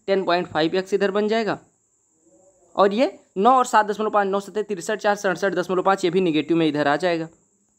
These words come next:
बराबर ज़ीरो। एक्स को सॉल्व करोगे तो एक्स बराबर यहाँ से आ जाएगा माइनस बी, यानी कि दस पॉइंट पाँच प्लस माइनस under root, आ, या दो से गुणा कर लो, दो से गुणा कर दोगे तो ये हो जाएगा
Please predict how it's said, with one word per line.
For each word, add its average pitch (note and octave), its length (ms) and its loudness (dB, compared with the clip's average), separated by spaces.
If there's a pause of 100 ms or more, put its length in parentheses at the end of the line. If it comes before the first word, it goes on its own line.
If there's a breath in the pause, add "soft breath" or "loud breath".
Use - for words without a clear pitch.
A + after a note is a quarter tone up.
(340)
बराबर D#3 340 4
ज़ीरो। C#3 320 -8 (120)
एक्स A3 200 -6
को A3+ 100 -4
सॉल्व A3 280 2
करोगे G#3+ 300 0
तो - 360 -8
एक्स G#3+ 180 -2
बराबर G3 320 2
यहाँ F#3+ 180 -2
से F#3+ 140 -2
आ F3 80 4
जाएगा F3 380 0 (240)
माइनस G#3+ 360 2
बी, F#3 260 -2
यानी C#3+ 160 -2
कि E3 100 -4
दस E3 180 -4
पॉइंट D#3+ 340 -4
पाँच G3 320 -2 (540)
प्लस G#3 200 0
माइनस A3+ 280 2
under F#3+ 240 0
root, E3+ 180 0 (1000 soft breath)
आ, C#3 300 4 (340)
या A#3 140 0
दो G#3+ 160 2
से G#3+ 120 -2
गुणा D3+ 200 0
कर B2+ 100 -10
लो, C3 140 -2
दो F3 140 0
से F#3+ 120 0
गुणा F#3+ 180 4
कर F#3+ 140 -2
दोगे F#3 200 0
तो F#3+ 100 0
ये F3 60 2
हो E3 120 0
जाएगा D#3 300 0